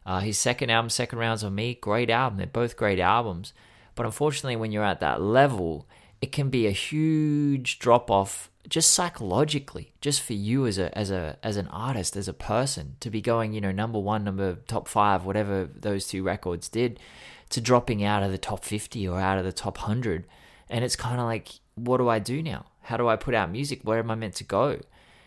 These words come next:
And that's a huge hit that you can take. And, and Nori actually said something about this on Drink Champs, and I forget who he was talking to, um, but it's a classic quote and he says, "It's hard when you wake up and you were the man on Monday, but you're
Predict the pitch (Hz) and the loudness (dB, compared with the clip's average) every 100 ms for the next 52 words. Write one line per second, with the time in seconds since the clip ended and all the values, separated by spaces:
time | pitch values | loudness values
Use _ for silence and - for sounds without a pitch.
0 | - 110 110 110 104 127 135 107 - 127 | -6 0 0 0 2 2 2 -2 -2 0
1 | 120 - 131 - 92 101 - 92 120 120 | 0 0 -2 -2 -2 -4 -4 -4 2 2
2 | - 107 101 117 117 139 147 123 - 107 | 2 -4 -2 -2 2 6 6 6 2 0
3 | - 117 120 - 107 95 101 101 98 110 | -2 -2 -2 -4 -6 -6 -2 -2 -2 -4
4 | 101 110 104 113 104 90 107 101 - - | -4 -4 -4 -4 -4 -4 -4 -6 -8 -12
5 | - 170 - - 156 190 214 196 190 156 | -8 -10 -4 -4 2 4 4 4 4 4
6 | 120 - 135 131 104 104 92 - _ _ | 2 2 0 0 -6 -4 -4 -6 _ _
7 | _ _ _ _ _ - - 110 104 107 | _ _ _ _ _ -8 0 2 2 0
8 | 104 113 - - - 127 139 - - - | 0 0 0 -4 2 2 2 -6 -8 0
9 | 117 117 - - - - - _ - 113 | 0 0 -4 -20 -20 -20 -20 _ -6 -4
10 | 120 - 123 117 110 110 - 123 165 - | 0 2 4 4 4 0 -4 -4 -4 -2
11 | 151 151 160 156 - - - - - 120 | 4 6 4 0 -10 -16 -16 -18 -2 -2
12 | 123 117 110 120 120 117 113 113 104 104 | 0 0 4 4 6 4 6 4 0 -2
13 | - 113 117 107 104 113 117 110 101 98 | -4 -2 0 0 0 2 2 2 2 2
14 | 113 107 95 92 95 | 2 2 2 0 0